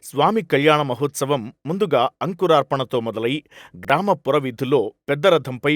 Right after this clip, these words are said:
ఊరేగింపుగా సాగింది. రథోత్సవం సమయంలో గ్రామ ఆచారం ప్రకారం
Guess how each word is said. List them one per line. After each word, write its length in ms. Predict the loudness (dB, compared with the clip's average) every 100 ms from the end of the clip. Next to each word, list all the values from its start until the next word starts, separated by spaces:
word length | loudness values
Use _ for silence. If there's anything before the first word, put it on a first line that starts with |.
| -2
ఊరేగింపుగా 640 | -2 -2 -2 -4 -4 0
సాగింది. 500 | 0 0 -4 -6 -12 -16 _ -20 -20 -2
రథోత్సవం 580 | -2 4 2 2 -4 -4
సమయంలో 480 | -4 -4 -2 0 0 _
గ్రామ 300 | -4 -2 0 -2 -2
ఆచారం 400 | -2 0 0 0
ప్రకారం 440 | -6 -4 -2 -4